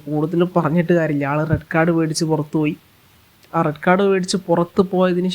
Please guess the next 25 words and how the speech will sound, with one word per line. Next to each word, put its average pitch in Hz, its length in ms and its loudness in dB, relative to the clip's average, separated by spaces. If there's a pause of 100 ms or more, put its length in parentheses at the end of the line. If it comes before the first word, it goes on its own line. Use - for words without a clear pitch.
ശേഷം 170 320 0 (140)
ഇനാക്കി 160 400 -2
പെന 175 140 4 (100)
വന്നു. 160 200 -4 (580)
ഏഹ്, 147 180 -4
നമുക്ക് 151 300 0 (220)
ഗാവിനെ 160 400 2
പുറത്തിട്ട് 170 500 0
കളയേണ്ടി 170 360 0
വന്നു, 160 240 -2 (280)
നമുക്ക് 151 280 -2
ലമീനെ 160 380 0
പുറത്തോട്ട് 170 420 0
കളയേണ്ടി 160 380 0
വന്നു. 151 160 -2 (180)
ടീമിലെ 160 320 2 (460)
one 160 160 0
of 160 80 -4 (100)
the 185 60 4 (120)
best 156 220 -2 (100)
players 170 340 2
ആയിരുന്നു 170 240 -2
ഇവർ 170 180 2
രണ്ടാളെയും. 156 460 0 (400)
ഈ 139 200 2